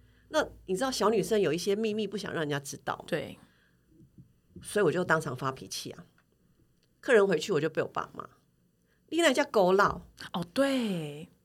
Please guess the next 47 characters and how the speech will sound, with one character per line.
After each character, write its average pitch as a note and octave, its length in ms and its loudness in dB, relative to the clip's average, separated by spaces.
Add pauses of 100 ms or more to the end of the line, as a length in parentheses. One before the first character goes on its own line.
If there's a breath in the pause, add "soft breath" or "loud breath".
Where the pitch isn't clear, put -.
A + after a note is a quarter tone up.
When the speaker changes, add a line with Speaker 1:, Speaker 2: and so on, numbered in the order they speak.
(140)
Speaker 1:
“你 A#3 140 -2
为 E4+ 120 2
什 D4+ 160 -4
么 G3 140 4
这 D4+ 140 -4
么 B3+ 80 -2
小 - 260 0
气？ - 340 -4 (440 loud breath)
Speaker 2:
对。 G3 100 -2
Speaker 1:
人 C4+ 100 4
家 F4 180 2
客 F#4 280 2
人 G3 240 6
来 F#3 180 6
翻 G3+ 220 2
一 - 20 2
下 E4 120 0
你 A#3 80 2
的 F#3 80 2
书 C4 240 -6
桌， B3+ 160 -4
这 D4+ 100 -2
样 A3+ 80 -2
不 B3 100 -6
行 - 300 -6
吗？” C#3 240 -8
Speaker 2:
嗯。 F#3 300 0 (580 soft breath)
Speaker 1:
<laughs> - 680 -20
我 G3+ 120 0
整 - 160 0
个 - 100 0
超 G3 200 -2
委 F#3 180 4
屈。 D#3+ 320 -8 (300 loud breath)
Speaker 2:
对 F4 200 0
啊。 D#4 140 -4
Speaker 1:
不 D4+ 60 -2
知 D4+ 80 2
道 D#4 80 6
怎 G#3+ 100 4
么 F3 60 4
跟 A#3 120 0
我 - 60 0
爸 G3+ 180 2
讲 - 200 -8
欸。 - 80 -12
Speaker 2:
嗯。 G3 400 0